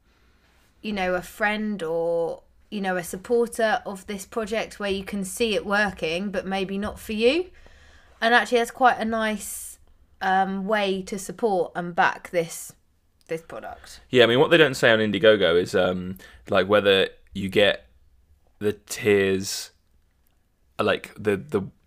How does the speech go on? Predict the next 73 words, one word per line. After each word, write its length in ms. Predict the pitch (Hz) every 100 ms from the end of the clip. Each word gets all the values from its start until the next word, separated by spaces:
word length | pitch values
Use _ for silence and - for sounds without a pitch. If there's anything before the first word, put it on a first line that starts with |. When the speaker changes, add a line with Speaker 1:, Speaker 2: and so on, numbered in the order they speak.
| -
Speaker 2:
the 200 | 107 98
T-shirt 460 | - 117 - 110
if 80 | 95
you 60 | 101
just 180 | 104 -
buy, 300 | 101 90 - -
<laughs> 180 | _ -
buy 160 | 101
it 100 | 120 127
for 160 | -
fifty-two 520 | - 107 - 107 110 107 _ _ _
quid. 320 | - 120 127 - - - -
You 80 | 117
know 80 |
what 120 | 107 117
I 40 | 107
mean? 100 | 90 - - - - 92
Um, 340 | 95 92 95
that's 240 | - 113 -
what 100 | 101
I'd 100 | 104
be 140 | 98
interested 400 | 101 208 - 92
in, 100 | 82
'cause, 160 | 98 104
like, 220 | 98 -
what 220 | 110 104
other 140 | 107 104
campaigns 380 | 104 98 95
I've 120 | 95 -
seen 240 | 107 92
is 100 | 90
sort 140 | -
of 80 | 95
everyone 340 | 107 104 98 98
you 80 |
go 220 | 95 92 98
up, 240 | 90 -
you 80 | 87
just 160 | -
continue 360 | - 95 104 98
to 80 | 95
get 140 | 98
the 80 | 85
rewards 360 | 90 92 95 95
from 160 | 98
below 180 | 98 98
you. 320 | 107 117 180 - -
Speaker 1:
It 180 | 240 226
does 240 | 269 269
say 160 | 254 247
that 120 | 220
on 120 | 185 208
the 80 |
school 400 | 196 - 247 226
one. 320 | 170 110 175 -
Speaker 2:
Yeah, 220 | 113 101
so 160 | - 120
this 160 | 147
is 40 | 123
the 60 |
next 220 | 139 95
one, 100 | 107
which 140 | 87 95
I 40 |
thought 100 | 82
would 100 | 73
be 80 | 90
interesting. 400 | 101 104 - 87
So 180 | - 110
for 160 | -
the 80 | 107
sc-, 480 | 104 - - 120